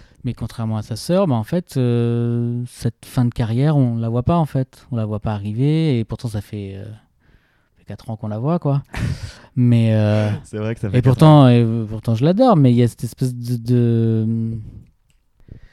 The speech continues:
Speaker 1: de manque de, de lucidité, je sais pas comment exprimer ça, mais Vénus,
Speaker 2: Ouais,
Speaker 1: il
Speaker 2: une
Speaker 1: faut
Speaker 2: certaine, euh...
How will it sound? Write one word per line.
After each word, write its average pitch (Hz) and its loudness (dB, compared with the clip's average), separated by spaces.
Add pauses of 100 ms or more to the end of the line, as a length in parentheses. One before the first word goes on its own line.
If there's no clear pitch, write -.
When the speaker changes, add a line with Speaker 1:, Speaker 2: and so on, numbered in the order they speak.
(960)
Speaker 1:
de 117 -6
manque 120 -4
de, 117 -6
de 113 -10
lucidité, 113 -10
je 139 -6
sais - -14
pas 160 0
comment 143 4
exprimer 127 0
ça, 151 -4
mais 113 -4 (800)
Vénus, 135 -4
Speaker 2:
Ouais, - -14
Speaker 1:
il - -10
Speaker 2:
une - -14
Speaker 1:
faut 120 -4
Speaker 2:
certaine, 110 -2
euh... 107 -4